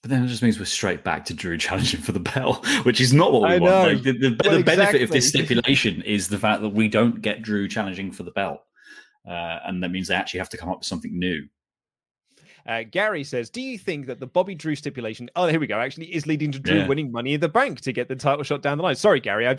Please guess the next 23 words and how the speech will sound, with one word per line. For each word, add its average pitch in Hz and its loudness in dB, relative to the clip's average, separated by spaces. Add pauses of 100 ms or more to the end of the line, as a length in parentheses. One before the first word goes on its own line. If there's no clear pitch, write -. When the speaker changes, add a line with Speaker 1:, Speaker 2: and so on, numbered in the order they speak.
Speaker 2:
I 135 -2
should 165 -2
have 131 -4 (100)
<laughs> - -20
re-, 160 2
read 156 2
ahead 139 2
to 135 -4
your 127 0
question, 151 -4
uh, 117 -6
your, 123 -4
your 120 -4
statement 147 -6
there. 90 -8 (300)
But 208 2
yeah, 269 8
and 254 0
I, 233 -2
I, 208 -4 (200)
I 220 2
think 339 -6
it 320 -6